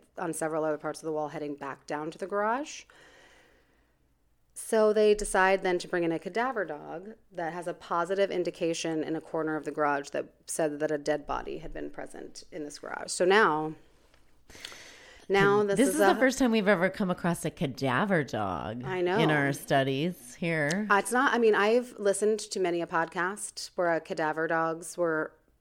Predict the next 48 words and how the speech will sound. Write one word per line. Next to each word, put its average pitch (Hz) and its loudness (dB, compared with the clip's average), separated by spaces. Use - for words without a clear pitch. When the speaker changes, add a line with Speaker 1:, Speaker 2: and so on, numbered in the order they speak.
Speaker 1:
a 190 -6
big 160 -2
part 143 -6
of 160 -8
it. 240 -4
Speaker 2:
Mm. 196 2
Speaker 1:
But 170 4
those 160 6
are, 196 2
those 202 4
are 208 6
usually, 185 2
like, 175 0
missing 165 -4
persons, 170 -2
and 170 -4
it's 160 -6
been 156 0
so - 4
long, 160 0
and 170 -2
they're 160 -2
like, 156 -4
"Okay, 156 -8
we're 151 -6
gonna 151 -6
bring 151 -8
in 143 -6
the, 139 -10
the 156 -10
cadaver 160 -4
dogs. 151 -4
We 143 -6
think 151 -8
we 151 -4
have 147 -4
an 147 -6
I 147 -6
D 151 -4
on 151 -2
the - -6
area." 123 -4
But 196 8
if 196 0
they 233 8
indicate, 262 2
it's, - -4
like, 185 2